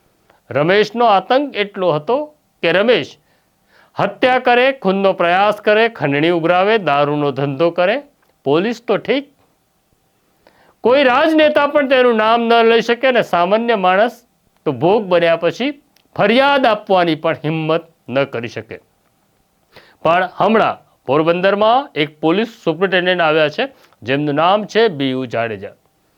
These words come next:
બી યુ જાડેજાએ જોયું કે આ ગેંગ હવે માથાની ઉપરથી પસાર થઈ રહી છે, લોકોને રંજાડે છે અને કાયદાને ગણકારતી નથી. તેમણે રમેશ છેલાણાની ગેંગનો ઇતિહાસ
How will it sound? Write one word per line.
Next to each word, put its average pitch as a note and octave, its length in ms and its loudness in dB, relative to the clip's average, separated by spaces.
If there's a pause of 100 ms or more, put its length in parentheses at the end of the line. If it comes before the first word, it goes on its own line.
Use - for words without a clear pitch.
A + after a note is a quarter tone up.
(440)
બી D3+ 160 2
યુ G#3 140 2
જાડેજાએ B3+ 480 2 (100)
જોયું A#3+ 360 4
કે G3 160 2
આ D#3 100 0 (140)
ગેંગ C4 280 0 (400)
હવે F3 320 0 (920)
માથાની G3 520 0 (100)
ઉપરથી G#3 440 -2
પસાર G3+ 320 2 (100)
થઈ A3 200 2
રહી A3 200 0
છે, C4 100 2 (720)
લોકોને F#3 540 2
રંજાડે B3+ 560 2
છે D4+ 120 2
અને A3 100 2 (100)
કાયદાને F#3+ 480 0 (160)
ગણકારતી E3 800 -2
નથી. A#3+ 260 -8 (500)
તેમણે F#3 340 0 (420)
રમેશ F#3 480 0
છેલાણાની F#3 580 0 (120)
ગેંગનો D#3+ 360 -2 (440)
ઇતિહાસ A3+ 640 0